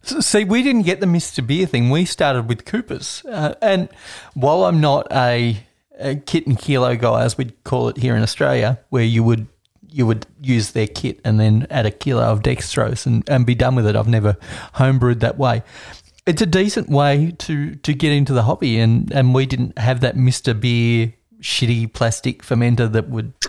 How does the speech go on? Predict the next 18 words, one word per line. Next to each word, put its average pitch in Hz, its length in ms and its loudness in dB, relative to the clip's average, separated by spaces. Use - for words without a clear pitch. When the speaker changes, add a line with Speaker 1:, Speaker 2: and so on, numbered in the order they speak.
Speaker 2:
just - 20 2
Speaker 1:
allow 110 260 2
Speaker 2:
a - 20 0
Speaker 1:
oxygen 113 440 0
in 117 300 4
and, 104 320 2
oh. 110 180 -2
Speaker 2:
Really 76 260 2
bad, 76 340 -2
yeah. 76 140 -2
Speaker 1:
Yep. - 340 -6
Speaker 2:
No, 139 300 2
you 143 220 4
guys 120 200 2
did 120 160 2
better 110 220 4
than 101 120 2
us. 87 440 -2